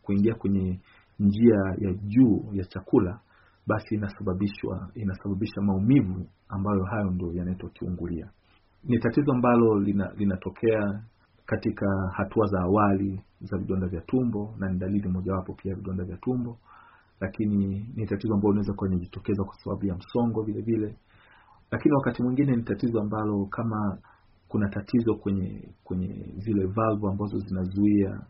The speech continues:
kemikali ya tumboni, hiyo asidi, isipite kwenda juu ya chakula, zikikosa nguvu, basi mtu anaweza akapata hilo tatizo. Kiungulia linapona na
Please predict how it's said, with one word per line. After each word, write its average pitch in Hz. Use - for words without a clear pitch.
kemikali 98
ya 92
tumboni, 104
hiyo 101
asidi, 98
isipite -
kwenda 95
juu 104
ya 95
chakula, 95
zikikosa 95
nguvu, 98
basi 95
mtu 98
anaweza 92
akapata 92
hilo 95
tatizo. -
Kiungulia 104
linapona 95
na 104